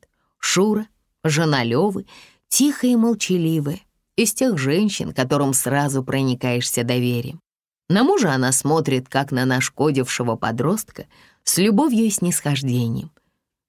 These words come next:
Лева все знает о себе, о жене, о городе, где живет уже много лет, и который искренне любит.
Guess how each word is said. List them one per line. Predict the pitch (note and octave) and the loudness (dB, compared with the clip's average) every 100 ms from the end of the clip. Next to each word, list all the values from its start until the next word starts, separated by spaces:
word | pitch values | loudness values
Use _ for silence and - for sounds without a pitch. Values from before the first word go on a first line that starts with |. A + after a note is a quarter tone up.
| _ | _
Лева | C#3 D#3 E3+ G3 E3+ D#3+ | 0 2 2 2 2 0
все | D3+ - C#3+ F3 | 0 0 2 2
знает | D3 C#3+ D3 D3 C3+ | 2 2 2 0 0
о | |
себе, | C3 B2+ A2 C#3 F3 F3 | 0 -2 0 0 2 0
о | D3 | 0
жене, | C3 C3 C3 C#3 D#3 D3+ | 0 0 0 2 2 0
о | B2+ | -2
городе, | B2+ D3 G#3+ G#3 G3 F3 | -2 0 2 2 0 0
где | E3 D#3 | 0 0
живет | D3 C#3+ D3 D3 | 2 2 2 0
уже | C#3 C3+ | 0 0
много | C3+ C3+ B2+ B2+ | 0 0 0 0
лет, | B2+ B2+ - _ - _ - | 0 -4 -10 _ -20 _ -4
и | F#3+ | 0
который | F#3 - A3+ A3+ G#3 - | 0 2 2 2 0 -2
искренне | E3 D#3 - C#3 C3+ B2+ | -2 -2 -2 -2 0 0
любит. | A#2+ A#2+ A#2+ - - | 0 -2 -6 -14 -20